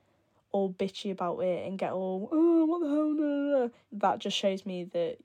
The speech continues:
you're the type of person that I don't wanna be around. But if you communicate with me and say, "Okay, oh my God, like, this is why I did it," or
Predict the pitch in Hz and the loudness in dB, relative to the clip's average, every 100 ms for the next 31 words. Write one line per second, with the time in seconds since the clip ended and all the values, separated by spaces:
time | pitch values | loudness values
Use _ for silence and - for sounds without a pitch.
0 | _ 214 185 180 185 - 190 _ 170 175 | _ -8 -4 -4 -4 -8 -10 _ -8 -8
1 | 185 165 170 170 - - - - - 98 | -8 -8 -6 -6 -8 -10 -10 -8 -8 -10
2 | 214 _ _ _ _ _ _ _ _ _ | -12 _ _ _ _ _ _ _ _ _
3 | 202 190 185 - _ - 185 - 208 202 | 4 6 6 2 _ -2 -2 -2 -4 -2
4 | - 196 214 269 269 202 175 190 - 170 | -4 0 0 0 -2 -4 -4 -6 -6 -6
5 | 190 214 214 202 190 - 233 233 196 190 | -6 -8 -6 -4 -4 -2 -6 -4 -4 -4
6 | 175 214 196 202 196 190 185 190 - _ | -4 -6 -8 -4 -4 -2 -4 -6 -12 _
7 | _ _ _ _ _ _ _ _ 202 202 | _ _ _ _ _ _ _ _ -6 -4
8 | - 190 202 185 180 220 220 214 202 190 | -4 -6 -4 -4 -4 -4 -4 -2 -2 -2
9 | 190 185 | -2 -4